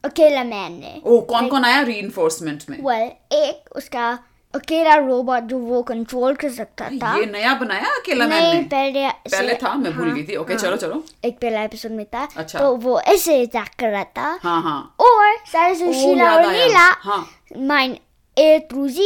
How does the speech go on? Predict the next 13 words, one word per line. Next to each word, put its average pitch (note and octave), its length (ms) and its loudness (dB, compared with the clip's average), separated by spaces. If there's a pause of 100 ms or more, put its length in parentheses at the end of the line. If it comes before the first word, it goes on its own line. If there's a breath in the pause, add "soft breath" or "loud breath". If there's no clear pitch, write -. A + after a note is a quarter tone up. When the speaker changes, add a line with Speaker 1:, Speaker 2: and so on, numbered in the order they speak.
(340)
Speaker 1:
minus A3+ 480 -4 (320)
S, B3+ 260 2 (440)
I C4+ 60 0
mean C4 160 -2
minus A#3+ 260 -4
Speaker 2:
माइनस E4 340 -2
Speaker 1:
E। - 80 -20
Speaker 2:
ई, D#4+ 380 4
सुशीला, F#3 500 -4
ई - 40 0
Speaker 1:
हाँ। C#4 180 -2
Speaker 2:
नीला, D#3+ 160 -4
हाँ। D#3 420 -6